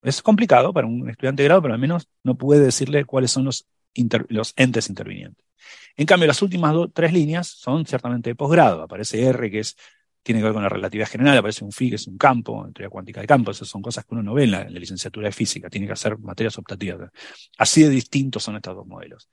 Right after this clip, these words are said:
El de arriba integra uno en el tiempo, porque es un modelo de materia, de te-, teoría cuántica. Y, eh, la única variable que aparece en las ecua-, en, en la ecuación de Schrödinger es el tiempo.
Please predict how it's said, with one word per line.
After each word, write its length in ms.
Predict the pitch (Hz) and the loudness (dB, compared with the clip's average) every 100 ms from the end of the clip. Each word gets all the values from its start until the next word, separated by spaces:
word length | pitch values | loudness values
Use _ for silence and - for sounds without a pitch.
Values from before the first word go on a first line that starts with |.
| _ | _
El 140 | 107 110 | -2 2
de 80 | |
arriba 480 | 117 160 135 143 160 _ _ - | 6 6 6 6 2 _ _ -16
integra 360 | 104 135 127 | -2 2 4
uno 140 | 127 113 | 2 -2
en 80 | |
el 100 | 101 | 0
tiempo, 340 | 113 147 87 87 | 6 6 4 -8
porque 200 | - - | -16 -16
es 100 | - | -12
un 60 | |
modelo 240 | 98 107 120 | -12 -8 -8
de 60 | |
materia, 460 | 101 95 98 95 104 _ _ - | -8 -10 -10 -12 -16 _ _ -16
de 140 | 110 | -14
te-, 180 | - - | -12 -14
teoría 260 | - 107 110 | -12 -10 -4
cuántica. 500 | 151 104 85 85 - _ _ _ _ _ _ _ - | 0 0 -2 -10 -16 _ _ _ _ _ _ _ -14
Y, 160 | - | -14
eh, 160 | - - | -12 -6
la 100 | - | -2
única 200 | 107 107 | 0 2
variable 260 | 104 117 107 | 4 6 4
que 60 | |
aparece 220 | 92 107 | 4 0
en 40 | 101 | 0
las 100 | - | -6
ecua-, 180 | 95 95 | -12 -14
en, 180 | 95 95 | -14 -14
en 80 | 90 | -14
la 60 | |
ecuación 240 | 95 - 104 | -14 -10 -6
de 60 | |
Schrödinger 320 | - 147 101 | -2 0 0
es 120 | 92 104 | -2 -2
el 60 | |
tiempo. 400 | 131 107 85 85 | 0 0 0 -12